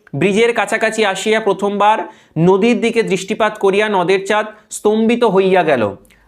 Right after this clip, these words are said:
নদের চাঁদ কেন স্তম্ভিত হয়েছিল তার কারণ লেখো।"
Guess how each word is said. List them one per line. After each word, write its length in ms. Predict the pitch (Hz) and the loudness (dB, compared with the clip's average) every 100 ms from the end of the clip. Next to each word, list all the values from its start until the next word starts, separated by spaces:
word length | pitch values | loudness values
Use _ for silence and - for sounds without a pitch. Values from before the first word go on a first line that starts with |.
| 147 | -2
নদের 340 | 175 185 220 | 0 0 0
চাঁদ 180 | 233 233 233 | 0 -2 -2
কেন 260 | 185 214 | -2 -2
স্তম্ভিত 460 | 208 190 185 190 190 | -4 -2 -2 0 0
হয়েছিল 480 | 175 170 170 196 330 415 - _ | 2 0 0 0 -2 -2 -16 _
তার 160 | 175 175 | -4 -2
কারণ 320 | 170 165 170 | 0 0 0
লেখো।" 440 | 147 123 110 95 | -2 -2 -6 -8